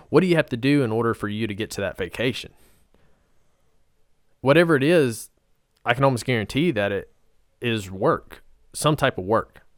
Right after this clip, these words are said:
that you have to do in order to get that fun. So whenever you want to do something in life, whether it's to go out with friends, go on a vacation, play a video game,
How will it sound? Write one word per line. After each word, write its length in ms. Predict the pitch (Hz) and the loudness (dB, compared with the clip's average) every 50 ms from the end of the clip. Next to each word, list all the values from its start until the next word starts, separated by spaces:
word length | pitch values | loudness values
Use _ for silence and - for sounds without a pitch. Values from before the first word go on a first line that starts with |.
| _ _ _ | _ _ _
that 60 | - | -12
you 100 | 107 107 | -10 -2
have 200 | 104 131 127 - - | 0 0 0 2 -2
to 60 | 131 | -4
do 220 | 110 117 110 110 | -2 -2 -2 -2
in 80 | 104 95 | -4 -4
order 260 | 104 110 107 107 104 | -4 -4 -2 -4 -4
to 180 | 95 - - 98 | -4 -8 -12 -14
get 340 | 92 98 113 117 - - 110 | -10 -6 -4 -6 -4 -4 -4
that 260 | 104 98 - - _ | -4 -4 -6 -2 _
fun. 240 | - 123 110 87 - - - _ _ _ _ _ _ _ _ _ _ _ _ _ _ _ _ _ _ _ _ _ _ _ _ _ _ _ _ _ _ _ _ _ _ _ _ _ _ _ _ _ _ _ _ _ _ _ _ _ | 0 0 0 -2 -6 -14 -20 _ _ _ _ _ _ _ _ _ _ _ _ _ _ _ _ _ _ _ _ _ _ _ _ _ _ _ _ _ _ _ _ _ _ _ _ _ _ _ _ _ _ _ _ _ _ _ _ _
So 200 | - - 147 143 | 2 4 4 6
whenever 580 | 143 160 170 190 220 240 214 185 156 127 - - _ | 6 6 4 4 4 4 4 4 2 0 -4 -8 _
you 180 | 139 151 160 | -6 -4 -2
want 260 | 143 131 139 127 - | 0 0 0 0 -2
to 80 | - 107 | -6 -6
do 160 | 104 107 113 | -4 -2 -2
something 380 | 117 - 143 135 131 - 131 131 | 0 0 0 0 0 -2 -4 -2
in 100 | 127 120 | -2 0
life, 300 | 120 120 120 123 - - | 0 0 0 -2 -2 -4
whether 200 | 101 95 87 82 | -6 -6 -6 -8
it's 140 | - - - | -12 -14 -6
to 80 | - | -2
go 140 | 131 139 151 | 2 2 4
out 100 | 160 - | 2 2
with 100 | 131 - | 0 -6
friends, 460 | - - 120 120 123 123 123 117 - | -4 -2 0 2 2 2 0 -2 -2
go 120 | - 135 147 | -2 -2 -2
on 60 | 147 | -2
a 40 | 135 | -2
vacation, 920 | 135 131 127 - - - 120 120 120 - - - 117 117 117 113 110 104 | -4 -6 -6 -8 -8 -6 -4 -4 -4 -6 -6 -6 -6 -4 -4 -4 -6 -6
play 220 | - - 151 151 | -4 -2 -2 -2
a 40 | 143 | 0
video 360 | 120 117 117 117 117 117 110 | 0 -2 0 0 0 0 -2
game, 580 | 101 87 - 95 110 107 110 107 104 107 107 | -4 -6 -6 -6 -4 -4 -4 -4 -4 -6 -8